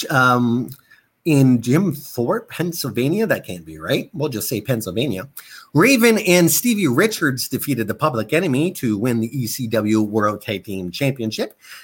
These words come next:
The bout would air in July on E C W Hardcore T V. All right.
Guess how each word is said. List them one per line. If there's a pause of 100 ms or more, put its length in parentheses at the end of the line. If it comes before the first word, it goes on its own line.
(120)
The
bout
would
air
in
July
on
E
C
W
Hardcore
T
V. (1200)
All
right.